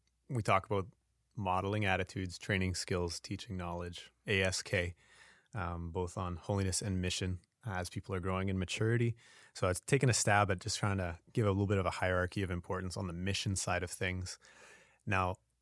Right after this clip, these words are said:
the reason for my hierarchy, the reason why I kinda picked it in this order, is 'cause I think this is the bigger gap for most Catholics. So last week we kinda made, we did make the point that attitude is so important. The why behind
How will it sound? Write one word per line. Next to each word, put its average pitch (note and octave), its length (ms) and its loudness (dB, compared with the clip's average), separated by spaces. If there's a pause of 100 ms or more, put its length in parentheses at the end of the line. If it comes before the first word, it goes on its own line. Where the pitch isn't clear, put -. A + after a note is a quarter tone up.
(120)
the G#2 160 4
reason C#3 320 8
for G#2+ 140 0
my G2+ 120 2
hierarchy, G2 540 2
the F#2 120 -2
reason F#2+ 260 -2
why F2+ 180 -2
I F2+ 60 -4 (400)
kinda F#2+ 280 -4
picked - 280 -2
it G#2 200 2
in G2 200 0
this F#2+ 180 2
order, F#2 460 2 (760)
is A2+ 120 0
'cause G2+ 120 0
I G2+ 80 6
think A#2 200 4
this A#2+ 160 4
is G2 140 2
the G#2 100 0
bigger F#2+ 420 2
gap F#2 460 0
for - 180 0
most D3+ 280 4
Catholics. - 680 -2 (560)
So G2 560 2 (460)
last A2 240 4
week A#2 160 2
we G#2+ 80 -2
kinda G2+ 160 0
made, G2 260 0
we G2+ 80 -2
did G2 160 0
make G2 200 -2
the - 60 -8
point C3 300 -2
that A2+ 120 -2
attitude G2 460 2
is F2+ 100 -4
so F#2+ 180 -6
important. A2+ 420 -4
The A2 80 0
why F#2 300 2
behind G#2 420 2